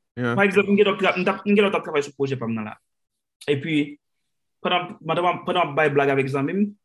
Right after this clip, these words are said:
Speaker 2: a nèv è di swa, epi gon bagay ke m reyalize ke m te ka fè. Paske m vle ke sa mache,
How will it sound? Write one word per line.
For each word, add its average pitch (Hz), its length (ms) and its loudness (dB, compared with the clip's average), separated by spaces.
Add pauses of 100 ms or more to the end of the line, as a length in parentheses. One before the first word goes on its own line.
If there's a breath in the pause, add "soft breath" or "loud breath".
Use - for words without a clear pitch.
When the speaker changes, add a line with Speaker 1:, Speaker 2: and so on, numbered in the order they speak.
(480)
Speaker 2:
a 131 80 -4
nèv 170 240 2
è 147 80 4
di 147 80 -6
swa, 196 240 -2 (540)
epi 160 320 -4
gon 160 160 0
bagay 170 340 2
ke 190 140 0
m 156 100 -4
reyalize 143 380 0
ke 160 80 -8
m 147 80 -8
te 127 80 -6
ka 117 160 -10
fè. 107 100 -10 (640)
Paske 156 260 0
m 247 160 6
vle 170 220 0
ke 147 160 2 (400)
sa 143 180 -4
mache, 202 520 0